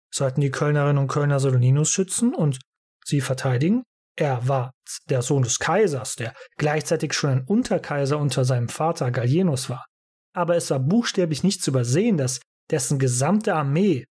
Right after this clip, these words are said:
gegen ihn gemeutert hatte. Und was bedeutete es schon, Kaiser zu sein, geschweige denn ein Unterkaiser zu sein, in diesen Zeiten? Diese Kaiser, sie kamen doch eh wie im Sekundentakt. Oder sollte man als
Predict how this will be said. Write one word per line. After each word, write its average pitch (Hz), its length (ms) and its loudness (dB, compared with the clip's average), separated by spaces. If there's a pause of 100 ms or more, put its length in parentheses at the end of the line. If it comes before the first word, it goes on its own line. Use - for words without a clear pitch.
(240)
gegen 151 240 2
ihn 151 140 2
gemeutert 139 560 0
hatte. 127 260 -8 (340)
Und 151 140 2
was 139 200 -2
bedeutete 151 480 0
es 135 160 0
schon, 131 300 0 (240)
Kaiser 175 400 0
zu - 160 -4
sein, 135 320 2
geschweige 139 400 0
denn 135 120 2
ein 127 180 -2
Unterkaiser 160 680 0
zu 135 160 -2
sein, 131 360 2 (260)
in 139 260 2
diesen 151 300 2
Zeiten? 147 520 -4 (500)
Diese 226 220 0
Kaiser, 143 400 0
sie 139 140 -2
kamen 165 280 -2
doch 135 200 -2
eh 160 240 2 (320)
wie 156 180 2
im 139 120 4
Sekundentakt. 131 720 0 (320)
Oder 262 300 2
sollte 190 260 0
man 196 240 4
als 156 400 -4